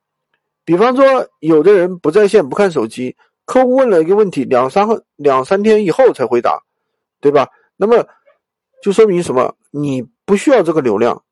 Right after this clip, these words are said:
那闲鱼就会认为你不是一个优质的商家，经常都不在线嘛，对吧？那就不会给你流量了，也会把流量给到别人，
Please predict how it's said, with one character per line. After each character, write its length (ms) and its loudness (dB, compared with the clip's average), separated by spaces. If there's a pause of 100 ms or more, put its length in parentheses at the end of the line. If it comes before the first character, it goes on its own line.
那 160 -2
闲 240 2
鱼 80 -2
就 120 2
会 120 2
认 140 2
为 100 2
你 140 -4
不 160 -6
是 160 -6
一 40 -4
个 100 0
优 180 2
质 120 -2
的 60 0
商 140 0
家， 100 -2
经 140 -6
常 140 -2
都 60 0
不 100 0
在 120 2
线 220 0
嘛， 140 -6 (100)
对 100 0
吧？ 160 0 (600)
那 120 0
就 160 2
不 160 -4
会 140 0
给 120 -4
你 80 -4
流 140 -2
量 220 -2
了， 140 -14 (100)
也 100 -4
会 160 2
把 140 0
流 140 -2
量 180 -2
给 100 -2
到 140 2
别 160 -2
人， 180 -2